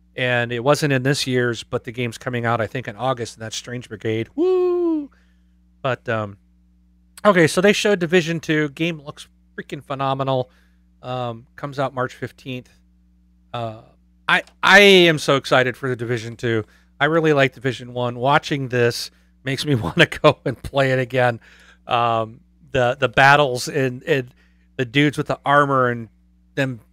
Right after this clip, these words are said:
shooting pieces of armor off the guy, and there's new tools and stuff in the, in the game that they're using, and I, it looks like they've revamped the interface to, to make some things a little slicker and,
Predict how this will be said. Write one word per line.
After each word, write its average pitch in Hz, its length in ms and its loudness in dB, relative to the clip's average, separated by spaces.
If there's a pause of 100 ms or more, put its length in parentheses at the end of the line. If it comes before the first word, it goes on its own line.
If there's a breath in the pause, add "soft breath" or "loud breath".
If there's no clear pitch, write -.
shooting 139 420 -6
pieces 139 400 -8
of 127 180 -6
armor 131 380 0
off 131 260 -2
the 131 100 -12
guy, 120 520 -2
and 127 180 -10 (300 soft breath)
there's 151 260 -4
new 165 160 0
tools 156 680 0
and 143 140 -4
stuff 139 340 -2
in 131 140 -8
the, 120 180 -10 (380 soft breath)
in 139 180 -4
the 135 80 -4
game 131 420 -2
that 123 180 -2
they're 131 120 -4
using, 127 440 -4
and 120 80 -4
I, 127 80 -2
it 139 160 -4
looks 151 220 -6
like 151 140 -2
they've 127 240 -2
revamped 123 540 -2
the 127 100 -8
interface 131 680 -4
to, 117 220 -6 (460 soft breath)
to 135 60 -12
make 131 220 -8
some 135 160 -10
things 127 260 -10
a 131 40 -10
little 135 240 -10
slicker 131 640 -4
and, 113 140 -4